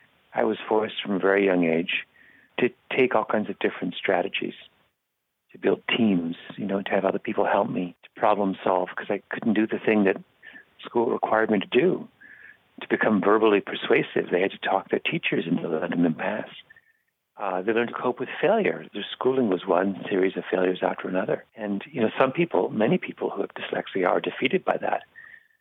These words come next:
But there did seem to be this core of people for whom that was a,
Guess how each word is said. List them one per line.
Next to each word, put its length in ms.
But 60
there 80
did 120
seem 120
to 80
be 80
this 200
core 300
of 120
people 440
for 100
whom 220
that 160
was 200
a, 280